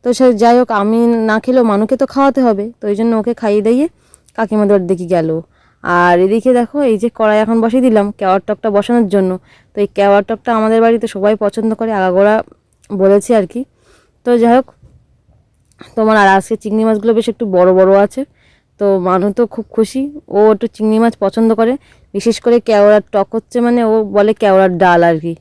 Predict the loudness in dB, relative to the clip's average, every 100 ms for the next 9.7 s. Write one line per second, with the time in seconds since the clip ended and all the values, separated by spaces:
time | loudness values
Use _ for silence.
0 | _ _ _ -2 0 0 -2 -4 -2 0
1 | 2 2 2 -2 -4 -8 -8 -8 -14 _
2 | _ -8 -4 0 0 2 2 4 4 2
3 | 0 0 -2 0 0 0 -2 -4 -4 -4
4 | 0 0 0 -2 -4 -2 0 0 0 -2
5 | -8 _ _ _ -8 0 0 0 -6 -4
6 | 0 2 4 2 2 2 0 -4 -6 -4
7 | -2 -2 0 0 2 0 -4 -6 -4 -2
8 | -2 -2 -2 -4 -6 -6 -4 0 0 _
9 | _ -2 0 2 0 -4